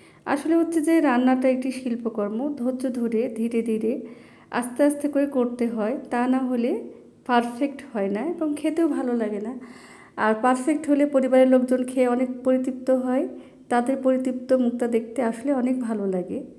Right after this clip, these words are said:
তো দেখুন, আস্তে আস্তে করে ভা-, ভেজে নিলাম, প্রায় হয়ে গেছে।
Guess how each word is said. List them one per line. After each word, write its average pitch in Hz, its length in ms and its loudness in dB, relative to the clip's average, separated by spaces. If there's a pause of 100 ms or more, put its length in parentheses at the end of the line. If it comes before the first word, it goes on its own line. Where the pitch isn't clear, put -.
(260)
তো 269 100 0
দেখুন, 240 420 0 (460)
আস্তে 254 320 -2
আস্তে 294 300 2
করে 277 320 -2
ভা-, 233 280 -4
ভেজে 226 280 0
নিলাম, 220 340 0
প্রায় 254 420 -4
হয়ে 247 220 2
গেছে। 240 440 -2